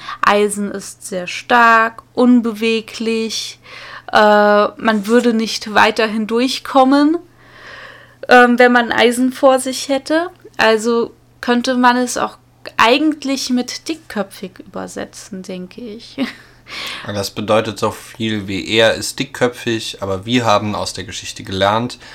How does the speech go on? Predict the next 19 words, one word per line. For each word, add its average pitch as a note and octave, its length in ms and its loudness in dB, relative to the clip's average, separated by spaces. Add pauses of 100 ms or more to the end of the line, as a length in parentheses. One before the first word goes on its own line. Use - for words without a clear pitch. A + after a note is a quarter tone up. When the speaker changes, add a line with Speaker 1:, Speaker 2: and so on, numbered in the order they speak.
(340)
Speaker 2:
und G2 260 -8
wir G2 600 0
passen G2 340 -4
uns F2 200 -12
an G2 160 -12
die F2+ 40 -14
Sachen F#2 300 -12
an, G#2 400 -4
bleiben F2+ 400 -6
beweglich G2+ 720 -6
und, F2+ 480 -12
äh, F#2+ 360 -2 (340)
Speaker 1:
Ja, A#3+ 220 4
Speaker 2:
öffnen C4 160 4
Speaker 1:
oder - 40 -2
Speaker 2:
vielleicht B2 320 2
nicht C3+ 220 -6
jede G#2 200 -2
Tür.“ F#2+ 340 -10